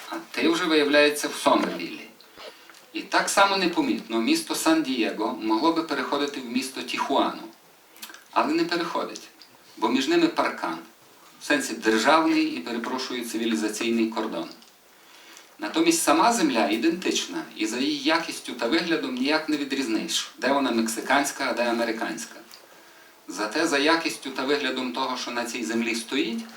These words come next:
легко відрізниш, де діють американські закони, а де мексиканські. То щось подібне, гадаю, мусить статися і з нами.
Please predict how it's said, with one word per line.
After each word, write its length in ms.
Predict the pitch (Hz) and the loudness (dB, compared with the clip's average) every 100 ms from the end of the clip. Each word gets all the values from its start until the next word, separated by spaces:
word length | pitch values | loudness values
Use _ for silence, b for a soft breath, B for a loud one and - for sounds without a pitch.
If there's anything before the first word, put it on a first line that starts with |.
| B B | B B
легко 320 | 208 208 208 | 0 0 0
відрізниш, 640 | 185 165 170 120 101 - - | 0 2 2 2 2 0 -8
де 180 | 113 127 | -6 -4
діють 320 | 127 127 113 | -2 -4 -2
американські 640 | 110 - - 165 185 - | -2 -2 0 0 -2 -4
закони, 400 | 107 104 101 95 95 | -6 -6 -6 -6 -4
а 40 | |
де 140 | 98 131 | -2 -2
мексиканські. 760 | 131 - - 110 - - - - - - - B B B B B B B B | -2 -4 -8 -8 -10 -12 -16 -18 -20 -20 -20 B B B B B B B B
То 100 | - | -8
щось 200 | 165 240 | -4 -4
подібне, 480 | 247 196 202 233 226 | -4 -4 -2 -2 0
гадаю, 540 | 196 190 190 185 170 - | 0 2 0 0 -2 -2
мусить 320 | 165 170 165 | -2 0 -2
статися 400 | - 147 - - | 2 0 0 -4
і 80 | 123 | -4
з 60 | - | -2
нами. 280 | - - | -4 -6